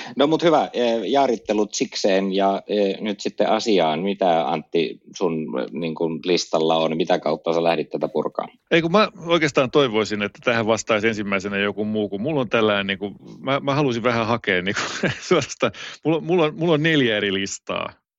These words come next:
Speaker 2: Tota, mulla on neljä eri viidensadan tonnin, ö, tota, settiä autoja ja, ja, tota,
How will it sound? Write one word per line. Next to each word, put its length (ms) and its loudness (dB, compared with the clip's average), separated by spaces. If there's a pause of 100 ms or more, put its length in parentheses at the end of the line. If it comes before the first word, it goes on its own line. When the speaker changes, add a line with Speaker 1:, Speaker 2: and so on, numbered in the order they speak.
(520)
Speaker 2:
Tota, 260 0
mulla 200 2
on 100 -2
neljä 380 2
eri 200 0
viidensadan 580 -2
tonnin, 380 -4
ö, 720 -4
tota, 240 -4
settiä 580 -2
autoja 640 0 (160)
ja, 360 0
ja, 160 -2
tota, 460 -2